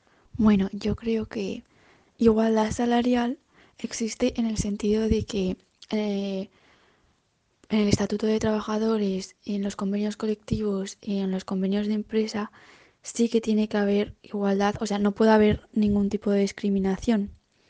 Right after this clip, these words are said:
por se-, bueno, ni por sexo, ni por raza, ni nada. Eh, por lo que sí, mm, a ti,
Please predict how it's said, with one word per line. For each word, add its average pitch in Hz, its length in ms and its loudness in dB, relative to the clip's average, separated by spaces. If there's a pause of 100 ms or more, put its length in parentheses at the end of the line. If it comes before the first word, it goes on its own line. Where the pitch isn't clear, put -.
(260)
por 202 440 4
se-, 214 260 0
bueno, 190 300 2
ni 180 120 -2
por - 140 -2
sexo, 214 280 -2
ni 214 100 2
por 202 160 -2
raza, 208 260 -2
ni 208 100 0
nada. 185 280 -6 (1200)
Eh, 202 840 0
por 208 140 -2
lo 208 140 0
que 202 120 0
sí, 202 260 0 (760)
mm, 208 340 2
a 202 100 0
ti, 208 600 2